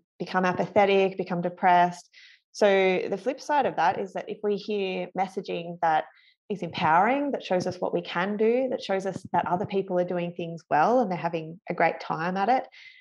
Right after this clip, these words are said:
there, there's an invitation to step up and get on board, and that brings out the best in people. And so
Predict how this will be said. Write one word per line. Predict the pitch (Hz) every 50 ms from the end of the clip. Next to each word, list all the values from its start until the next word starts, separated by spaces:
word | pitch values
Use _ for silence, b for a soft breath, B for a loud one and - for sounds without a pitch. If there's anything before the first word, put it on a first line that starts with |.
| B B - - - _ _ - _ -
there, | 208 202 190 185 - -
there's | - 202 190 175
an | 202 -
invitation | 220 226 220 208 - - 185 180 208 202 - 190
to | 180 180
step | - - 185 175 175
up | 180 175 -
and | 180 175
get | 175 170
on | 165 165 160
board, | 147 170 175 185 170 156 131 - - - b b b b b _ _
and | 185 190
that | 190 180 185
brings | - 190 185 170 180
out | 175 165 160
the | 170
best | 170 175 175 180 - - - -
in | 185 170
people. | 170 - 175 175 175 - 180 - - 185 185 190 _ _ _ _ _ _ _
And | - 185 180
so | 185 202 190 185 180 180 180 175 180 180